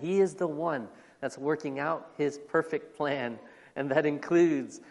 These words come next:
someone like Stephen Yee being right here today.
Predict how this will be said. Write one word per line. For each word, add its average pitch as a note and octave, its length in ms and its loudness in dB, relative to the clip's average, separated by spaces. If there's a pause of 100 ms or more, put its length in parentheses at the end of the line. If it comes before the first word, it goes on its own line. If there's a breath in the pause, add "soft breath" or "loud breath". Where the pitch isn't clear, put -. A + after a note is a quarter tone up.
(220 loud breath)
someone D3+ 480 0
like B2+ 200 -2
Stephen C#3+ 580 -2
Yee B2 480 -2 (260 soft breath)
being C3 340 -4
right C3+ 380 2 (460)
here G#2+ 380 -4 (500 soft breath)
today. G#2+ 400 -6